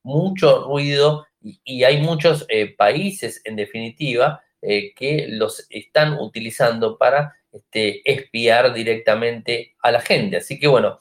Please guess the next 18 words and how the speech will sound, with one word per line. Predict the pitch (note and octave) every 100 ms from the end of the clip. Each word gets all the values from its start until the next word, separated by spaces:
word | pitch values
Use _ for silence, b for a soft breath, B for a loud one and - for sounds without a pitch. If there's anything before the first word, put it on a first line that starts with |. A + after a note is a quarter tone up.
| B B B
es | B2+ -
un | B2 A#2
tema, | C3 C3 C3
un | B2+ A#2
tema | C3 C3 -
delicado. | A2+ A#2 A2+ G2+ F#2 G2 G2
Ahí | B2
les | C#3+ B2+
paso | - C3+ - C#3 - B - D3+
toda | - C#3
la | C3+ A#2
data | B2 B2+ A#2+
para | G#2
que | G2+
tengan | G2+ A2+ A#2 A2 -
la | A2+
información | A#2 - G#2+ G2+ - A#2 A2
precisa | G2+ - A2 - A#2+